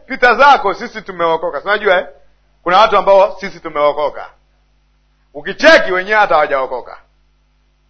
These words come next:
Ila wana lebo. Unajua kuna, kuna dhehebu ukienda unakuta umeokoka. Kwa kuhamia tu.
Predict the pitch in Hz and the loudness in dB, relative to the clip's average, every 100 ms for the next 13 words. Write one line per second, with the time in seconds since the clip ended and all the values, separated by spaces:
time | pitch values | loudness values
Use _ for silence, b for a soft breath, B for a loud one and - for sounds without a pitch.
0 | _ _ _ 196 226 196 180 185 190 180 | _ _ _ 0 2 4 2 2 0 -2
1 | 113 - _ _ _ _ _ _ _ _ | -12 -16 _ _ _ _ _ _ _ _
2 | _ _ _ _ _ _ _ _ _ _ | _ _ _ _ _ _ _ _ _ _
3 | _ _ - 170 247 226 202 - - - | _ _ -6 0 2 2 0 -2 -20 -6
4 | 180 180 214 240 208 - 190 214 185 165 | -4 0 0 0 -4 -6 -4 -2 -2 -4
5 | 156 175 151 143 139 131 90 _ _ _ | -6 -6 -6 -6 -8 -8 -12 _ _ _
6 | _ _ _ _ _ _ _ _ _ _ | _ _ _ _ _ _ _ _ _ _
7 | _ _ _ - 190 196 226 240 277 208 | _ _ _ -2 0 2 2 2 2 0
8 | 196 165 107 | -2 -12 -14